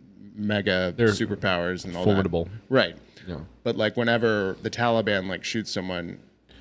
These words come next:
Speaker 1: why aren't you like, "Well, now you fucked up"?
Speaker 2: Yeah. Well, now everyone's gonna disappear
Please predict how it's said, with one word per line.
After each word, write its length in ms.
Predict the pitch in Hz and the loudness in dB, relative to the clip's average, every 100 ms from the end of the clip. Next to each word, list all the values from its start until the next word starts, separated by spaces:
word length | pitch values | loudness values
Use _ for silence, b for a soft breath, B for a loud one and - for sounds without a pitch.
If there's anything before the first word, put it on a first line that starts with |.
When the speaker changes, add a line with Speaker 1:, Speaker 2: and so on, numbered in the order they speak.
| B - | B -8
Speaker 1:
why 160 | 110 | -2
aren't 160 | 110 104 | 0 2
you 80 | 107 | 0
like, 120 | 92 - B B B | 0 -4 B B B
"Well, 120 | 110 | 0
now 120 | 107 | 4
you 140 | 131 120 | 4 4
fucked 320 | 120 95 - | 2 0 -2
up"? 160 | - - | -8 -4
Speaker 2:
Yeah. 240 | 117 95 95 | -2 -2 -2
Well, 100 | 101 | -4
now 540 | 101 123 143 98 107 - | -2 0 2 2 0 -2
everyone's 480 | 101 95 90 90 - | 0 0 0 -2 -4
gonna 220 | 85 80 | -6 -6
disappear 680 | 78 80 - - 113 76 | -8 -8 -8 -2 0 0